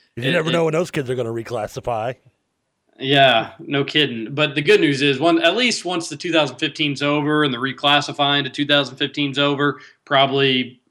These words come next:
Speaker 2: in three weeks, to be honest, which is kind of the sad, depressing thing about it. It'll probably, the dust will all settle probably in about three weeks. Uh, and that might be a bit conservative, but at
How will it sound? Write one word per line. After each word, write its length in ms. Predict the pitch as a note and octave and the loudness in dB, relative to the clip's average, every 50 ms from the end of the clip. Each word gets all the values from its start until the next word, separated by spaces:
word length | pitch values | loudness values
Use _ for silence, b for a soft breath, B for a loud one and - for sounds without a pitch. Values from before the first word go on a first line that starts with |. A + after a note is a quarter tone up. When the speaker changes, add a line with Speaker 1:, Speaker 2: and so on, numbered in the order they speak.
| _ _ _ _ _ _ - | _ _ _ _ _ _ -14
Speaker 2:
in 200 | B2+ A2+ A2 G#2+ | -12 -12 -12 -10
three 280 | - B2+ C#3 C#3+ C3+ B2+ | -8 -4 -2 -2 -2 -2
weeks, 400 | A#2 A#2+ B2 C3 C3 C3+ - - | -2 0 0 0 0 -2 -6 -8
to 80 | C#3 | -8
be 100 | B2 A#2+ | -6 -4
honest, 380 | A#2 A2+ B2 B2+ C3 C3 B2+ - | -2 -2 0 0 0 -2 -2 -4
which 160 | C3 A2+ - | -6 -8 -8
is 100 | A#2+ - | -8 -8
kind 180 | - A#2+ A2+ A2+ | -8 -6 -6 -6
of 40 | A2+ | -6
the 80 | A2+ | -6
sad, 320 | A2 - A#2 A2+ A#2 A#2 A2 | -4 0 2 2 2 0 -2
depressing 480 | A2 - B2 A#2+ A#2 A2+ A#2+ A#2 A2 | -6 -4 -2 -2 -2 -2 -4 -8 -6
thing 160 | A#2 A#2+ A#2 | -6 -6 -4
about 280 | A2+ A2+ A2+ A#2 A#2+ A#2+ | -2 0 2 2 2 2
it. 120 | B2 B2 - b b b b b b | 0 -2 -6 b b b b b b
It'll 140 | B2+ B2 A2 | -4 -2 0
probably, 360 | - B2+ A#2+ A#2+ A#2+ A2+ - - - | 2 2 2 4 4 2 0 0 -4
the 120 | C3 A#2 A2+ | -8 -6 -2
dust 300 | B2 B2 B2 A#2+ - C3 | 0 2 2 0 0 0
will 80 | A#2 | 0
all 120 | A#2 A#2 A2+ | 0 0 0
settle 380 | - - A#2+ A#2+ A#2 A#2+ A#2 | 0 0 0 0 0 -2 -4
probably 360 | A2 B2 A#2 A#2 A2+ A#2+ A#2 | -2 0 0 0 2 0 -2
in 40 | A#2 | 0
about 240 | A2+ A#2 A2+ A#2 - | 2 0 0 0 0
three 220 | B2+ B2 B2 B2 | -2 0 0 0
weeks. 560 | A2+ A2+ A#2 A#2+ B2 B2 - - - - - b b b b b b b b - | 0 0 0 0 0 -2 -4 -6 -8 -10 -14 b b b b b b b b -4
Uh, 160 | - A2+ A2+ | 0 0 0
and 80 | A#2+ | 2
that 80 | C3 C3 | 2 2
might 180 | B2 A2 A2 A2 | 2 0 0 0
be 300 | A2+ G#2+ G#2+ G#2 G2+ - | 0 0 0 0 -2 -2
a 100 | A2+ A2 | -4 -6
bit 400 | G#2 A2+ G#2+ G#2+ G#2 - - _ _ _ _ - | -4 -2 -2 -2 -2 -4 -10 _ _ _ _ -6
conservative, 880 | - C3 A#2+ - - B2 A2+ A2+ A#2 A2 A2 G#2+ G#2+ G#2+ A2 A2 - - | -4 -2 -2 0 2 2 2 2 2 2 0 0 0 -2 -2 -4 -2 0
but 220 | B2 A#2 A2+ A2+ | 2 2 2 0
at 80 | - | -2